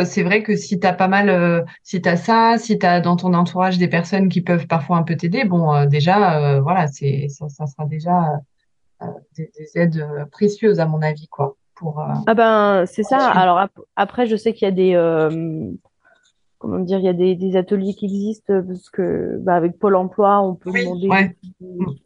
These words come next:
Speaker 2: c'est pas vraiment des formations, parce que c'est sur des demi-journées ou des journées, mais c'est, ouais, c'est des ateliers. Euh, moi, je sais qu'elle m'a inscrite à, à plusieurs, parce que, bah, tout ce qui est, euh, communication, typiquement, là, il faut que je fasse des, des,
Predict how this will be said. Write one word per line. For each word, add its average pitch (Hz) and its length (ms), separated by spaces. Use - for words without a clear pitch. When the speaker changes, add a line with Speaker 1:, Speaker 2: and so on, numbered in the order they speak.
Speaker 2:
c'est 240 80
pas 277 140
vraiment 262 300
des 254 100
formations, 233 520
parce 233 100
que 196 80
c'est 190 160
sur 196 160
des 185 100
demi-journées 202 540
ou - 20
des 196 120
journées, 214 280
mais 226 120
c'est, - 120
ouais, 185 140
c'est 190 140
des 156 200
ateliers. 196 520
Euh, 175 580
moi, 196 240
je 185 100
sais 185 200
qu'elle 175 180
m'a 165 120
inscrite 170 340
à, 170 120
à 170 120
plusieurs, 196 460
parce 170 200
que, 175 100
bah, 160 320
tout - 140
ce - 140
qui 185 120
est, 180 160
euh, 151 240
communication, 185 600
typiquement, 202 380
là, 196 100
il 156 120
faut - 180
que 170 60
je 170 60
fasse 190 260
des, 160 300
des, 160 320